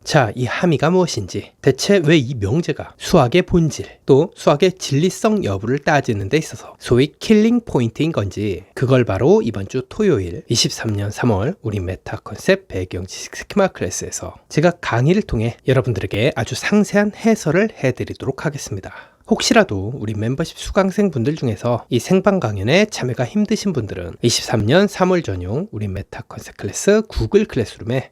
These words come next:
제 네 시간짜리 해설 강의를 녹화한 녹화 영상 파일이 업로드될 예정이니까요. 우리 멤버십 회원분들은 언제든 시간이 되실 때 편하게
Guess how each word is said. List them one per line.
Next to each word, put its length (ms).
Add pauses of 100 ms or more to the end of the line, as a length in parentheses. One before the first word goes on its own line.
제 160
네 260
시간짜리 680
해설 500
강의를 320
녹화한 480 (160)
녹화 420
영상 380
파일이 480
업로드될 680
예정이니까요. 760 (140)
우리 160
멤버십 480
회원분들은 640
언제든 440 (120)
시간이 400
되실 380
때 300
편하게 540